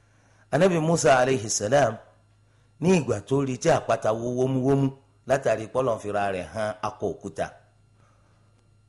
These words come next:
Ọlọ́run ní, "Wa kharra Musa sa'iqa."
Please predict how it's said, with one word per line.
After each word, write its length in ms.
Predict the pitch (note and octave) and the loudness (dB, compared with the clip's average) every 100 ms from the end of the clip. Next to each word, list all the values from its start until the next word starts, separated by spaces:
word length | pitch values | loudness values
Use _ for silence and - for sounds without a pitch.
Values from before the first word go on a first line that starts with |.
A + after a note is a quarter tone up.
| _ _ _ _ - | _ _ _ _ -2
Ọlọ́run 260 | A2+ B2+ B2 | 2 2 2
ní, 140 | B2 B2 - - | 0 -2 -4 -2
"Wa 100 | B2 | -2
kharra 460 | - D3 C3+ C3 | 2 2 4 4
Musa 480 | B2+ C3+ B2+ A#2+ G#2+ | 4 2 0 0 0
sa'iqa." 480 | - A2+ F2+ - | 0 -2 -2 -8